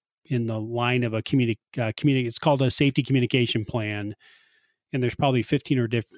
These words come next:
twenty different subjects, uh, on that. So if, if you do get inspected by osha, that's going,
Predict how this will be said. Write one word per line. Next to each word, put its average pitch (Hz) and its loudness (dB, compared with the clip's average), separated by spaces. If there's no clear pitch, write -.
twenty 127 2
different 110 -2
subjects, 110 -4
uh, 107 -12
on 117 -4
that. 104 -8
So 107 -2
if, 143 0
if 143 -4
you 139 2
do 170 4
get 180 2
inspected 151 0
by 127 0
osha, 131 2
that's 123 -2
going, 113 -4